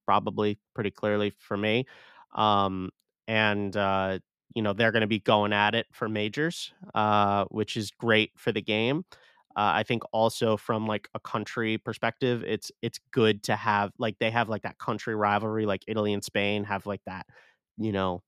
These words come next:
that Mediterranean olive oil rivalry <laughs> going on, which is, which is good for the, which is good, right? That's good for the sport.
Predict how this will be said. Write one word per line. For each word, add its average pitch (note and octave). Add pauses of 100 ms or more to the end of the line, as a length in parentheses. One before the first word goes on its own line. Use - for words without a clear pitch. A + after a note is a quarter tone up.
that G#2
Mediterranean G#2+
olive A2+
oil A2
rivalry A#2+
<laughs> -
going C#3+
on, C#3+
which B2
is, A2+
which C#3+
is C3
good C3+
for C3+
the, A2+
which C#3
is D#3
good, A#2
right? A#2+
That's B2
good B2
for C3+
the A#2
sport. A#2